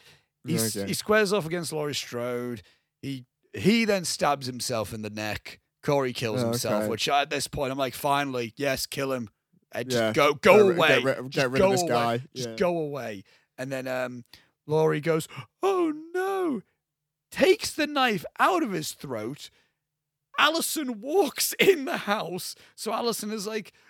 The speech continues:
Speaker 1: "You just killed my boyfriend," and all that. I'm like,
Speaker 2: Uh, okay.
Speaker 1: and then it becomes that.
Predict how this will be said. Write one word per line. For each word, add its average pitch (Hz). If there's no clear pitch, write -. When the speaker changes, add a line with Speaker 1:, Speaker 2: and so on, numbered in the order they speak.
Speaker 1:
"You 494
just 415
killed 427
my 403
boyfriend," 370
and 180
all 190
that. 180
I'm 180
like, 185
Speaker 2:
Uh, 120
okay. 104
Speaker 1:
and 170
then 190
it 185
becomes 180
that. 135